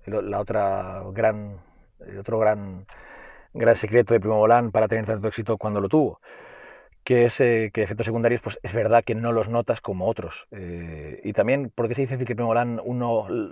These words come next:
eh, las, eh, ganancias las lleva mejor y las retiene? Porque se usa para más semanas, sin más. Entonces las ganancias son más lentas, ¿vale? Se asimilan,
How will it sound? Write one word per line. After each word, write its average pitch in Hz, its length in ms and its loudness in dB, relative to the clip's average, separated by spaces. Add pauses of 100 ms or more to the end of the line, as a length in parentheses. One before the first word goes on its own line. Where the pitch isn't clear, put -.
(420)
eh, 107 220 -6
las, 104 400 -6
eh, 98 120 -4
ganancias 113 520 0
las 101 300 -6
lleva 117 280 0
mejor 117 460 2
y 110 80 -4
las 107 180 -4
retiene? 107 420 -4 (440)
Porque 107 180 -4
se 110 60 0
usa 120 160 -2
para 117 160 0
más 107 160 -6
semanas, 92 520 -10
sin 98 200 -10
más. 107 240 -8 (260)
Entonces 113 160 0
las 107 100 2
ganancias 110 300 -4
son 113 140 -4
más 110 180 -6
lentas, 147 500 -4 (520)
¿vale? 117 200 0
Se - 120 -6
asimilan, 131 540 -2